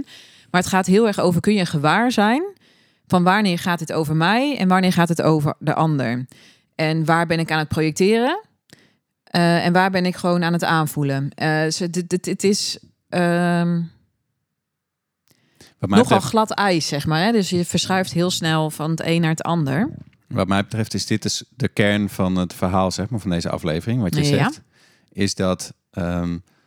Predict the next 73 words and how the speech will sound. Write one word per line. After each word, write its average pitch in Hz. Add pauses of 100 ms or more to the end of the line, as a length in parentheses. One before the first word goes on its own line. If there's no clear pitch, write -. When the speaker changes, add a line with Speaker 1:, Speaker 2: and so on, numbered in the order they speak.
(140)
Speaker 2:
waar 101
gaat 101
het 95
nog 95
over 90 (100)
de -
ander 107
en 92
waar 92
gaat 98
het 82
over 85
mij? 104
En 92
om 90
daar 98
je 101
heel 101
bewust 98
van 87
te 82
zijn. 104 (200)
En 95
als 104
het 101
dus 98
over 92
jou 92
gaat, 135
het -
ook 101
bij 95
jou 98
te -
kunnen 90
houden. 107 (200)
Speaker 1:
Ja. 156
Speaker 2:
Eh, 92
en 98
als 98
het 92
over 90
de 78
ander 123
gaat, 123
kun 113
je 104
dan 101
ook 95
echt 98
bij -
de 95
ander 90
zijn. 85
Daar 107
Speaker 1:
Ja. 147
Speaker 2:
gaat 107
het 87
over. 80 (300)
En -
als 156
Speaker 1:
Ja. 160
Speaker 2:
je 151
zegt 107
van, 101
ik 101
voel 110
waar 101
de 95
ander 117
zit, 95
maar 87
ondertussen 95